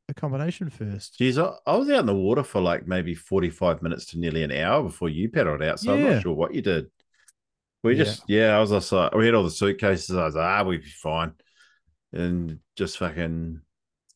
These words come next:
Speaker 2: er, yeah, we just, um, I just paddled, I just need to get in the water, eh? Like, and, uh,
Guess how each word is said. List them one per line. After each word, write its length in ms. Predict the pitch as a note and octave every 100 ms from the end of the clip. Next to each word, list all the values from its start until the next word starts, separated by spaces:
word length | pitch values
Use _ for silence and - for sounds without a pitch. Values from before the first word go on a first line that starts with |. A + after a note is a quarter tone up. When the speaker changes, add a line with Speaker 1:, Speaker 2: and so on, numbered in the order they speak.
| -
Speaker 2:
er, 260 | E2 D#2+ D#2+
yeah, 300 | - G2 G2+
we 160 | E2+ E2
just, 320 | D#2+ - -
um, 380 | E2 D2+ D#2 D#2+ F2
I 80 |
just 320 | E2+ - - -
paddled, 200 | - E2 -
I 100 | A2+
just 220 | F#2+ -
need 140 | F#2 C#2+
to 60 |
get 120 | C#2+
in 60 | D2
the 60 | B1+
water, 440 | A1+ D2 C2 G1+
eh? 240 | C2+ C2+ G1+
Like, 240 | - - - _ _ _ _ _ _ _ _ _ _ _
and, 320 | E2+ D#2+ C#2+ D2
uh, 180 | C#2